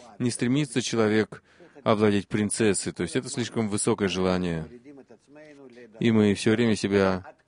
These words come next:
опускаем на уровне, что до сих пор мне стоит волноваться, меньше. Вокруг нас есть, э,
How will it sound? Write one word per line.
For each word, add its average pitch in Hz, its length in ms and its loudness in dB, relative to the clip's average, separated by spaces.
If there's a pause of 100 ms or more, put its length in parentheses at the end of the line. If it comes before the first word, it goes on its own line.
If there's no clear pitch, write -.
опускаем 98 800 0
на 90 200 -2
уровне, 92 400 -2
что 95 220 -2
до 92 80 -6
сих - 200 -12
пор 98 260 0 (440)
мне 92 220 0
стоит 165 380 0
волноваться, 147 600 0 (480)
меньше. 98 760 -4 (1600)
Вокруг 139 320 0
нас 139 300 0
есть, 90 340 -4
э, 90 180 -2